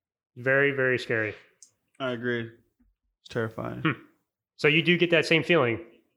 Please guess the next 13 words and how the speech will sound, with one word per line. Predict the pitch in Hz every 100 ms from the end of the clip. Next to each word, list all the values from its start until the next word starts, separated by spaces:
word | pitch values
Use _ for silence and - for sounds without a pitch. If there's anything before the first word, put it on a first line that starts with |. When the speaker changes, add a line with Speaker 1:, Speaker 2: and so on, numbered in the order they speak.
| -
Speaker 1:
You'll | 147
look | 151
Speaker 2:
All | 151
the |
Speaker 1:
around. | 151 151
Speaker 2:
time. | - - - _ - - - -
All | 143 180 185 190 190
the | 185
time. | - 151
Speaker 1:
It | 147
just, | 131 123 - _ _ _ _ _ -
it | 165
just | - 202 -